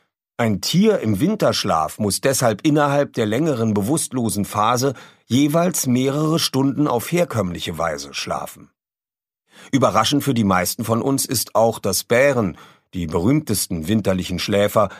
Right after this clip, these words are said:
eigentlich keinen Winterschlaf halten.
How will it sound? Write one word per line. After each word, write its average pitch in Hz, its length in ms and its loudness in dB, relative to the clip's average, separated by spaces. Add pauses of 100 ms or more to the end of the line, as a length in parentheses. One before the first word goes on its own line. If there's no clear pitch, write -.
(140)
eigentlich 147 680 0
keinen 123 480 0
Winterschlaf 92 760 0
halten. 80 460 -4